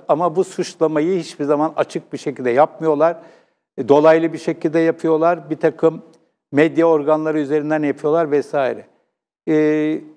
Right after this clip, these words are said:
şu haliyle bu yapılanın gerçekten darbenin arkasında Amerika Birleşik Devletleri ya da başka güçlerin olup olmadığı sorusunun aydınlatılmasına hizmet etme imkanı yok.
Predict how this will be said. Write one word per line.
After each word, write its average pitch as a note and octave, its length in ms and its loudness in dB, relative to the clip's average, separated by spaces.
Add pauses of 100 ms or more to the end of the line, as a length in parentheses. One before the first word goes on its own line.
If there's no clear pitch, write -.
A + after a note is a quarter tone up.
(140)
şu - 220 4
haliyle F#3+ 800 4
bu F#3 80 0
yapılanın F#3 760 0
gerçekten E3+ 840 0 (360)
darbenin D#3 800 2
arkasında D3+ 880 -2
Amerika D3 480 -4
Birleşik C#3+ 340 -4
Devletleri C#3 420 -2
ya C3+ 140 0
da B2+ 140 -2
başka B2+ 340 0
güçlerin C3+ 600 -4 (440)
olup D3+ 440 0
olmadığı C#3+ 720 2
sorusunun D3+ 840 -2 (480)
aydınlatılmasına D#3 1200 0
hizmet D3 540 -4
etme C#3+ 280 -4
imkanı B2+ 420 -2
yok. G2+ 160 -8